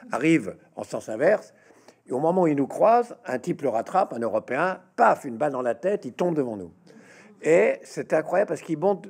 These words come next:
il tombe de façon irréelle, je l'ai dit, comme, comme un oiseau d'un fil, c'est-à-dire sans soubresaut, euh, sans un cri, sans rien. Il y a quelque chose de, de comme ça.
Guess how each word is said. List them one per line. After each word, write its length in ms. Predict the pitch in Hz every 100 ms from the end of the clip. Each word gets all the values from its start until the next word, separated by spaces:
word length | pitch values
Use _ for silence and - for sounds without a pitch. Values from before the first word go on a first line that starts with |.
| -
il 100 | -
tombe 200 | 190 185
de 80 | 147
façon 360 | 135 - 160
irréelle, 580 | 151 120 131 127 170 202 - - - -
je 60 |
l'ai 60 | 131
dit, 160 | 180
comme, 280 | 185 156 147
comme 180 | 147 147
un 100 | 143
oiseau 320 | 147 147 165
d'un 160 | 143 131
fil, 320 | - 156 123
c'est-à-dire 460 | - 117 107 135 - -
sans 200 | - 151
soubresaut, 840 | - 160 127 135 - - 135 131 - - - -
euh, 100 | -
sans 300 | 127 151 135
un 100 | 139
cri, 240 | 123 - 139
sans 160 | -
rien. 160 | 113 113
Il 80 | 131
y 60 |
a 60 | 117
quelque 180 | 127 117
chose 200 | 175 135
de, 160 | 117 - -
de 120 | 113
comme 240 | 92 95 92
ça. 200 | 92